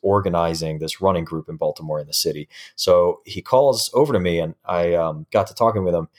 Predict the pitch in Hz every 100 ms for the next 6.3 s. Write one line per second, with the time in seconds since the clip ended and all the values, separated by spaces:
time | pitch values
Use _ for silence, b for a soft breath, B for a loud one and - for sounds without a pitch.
0 | B B B B B - 95 95 90 107
1 | 98 98 110 107 104 95 101 113 120 76
2 | 69 _ - 87 85 107 101 82 73 73
3 | _ - 82 85 92 82 87 - - 85
4 | 85 82 87 87 92 101 87 85 82 -
5 | 90 92 82 76 82 80 90 87 87 107
6 | 80 -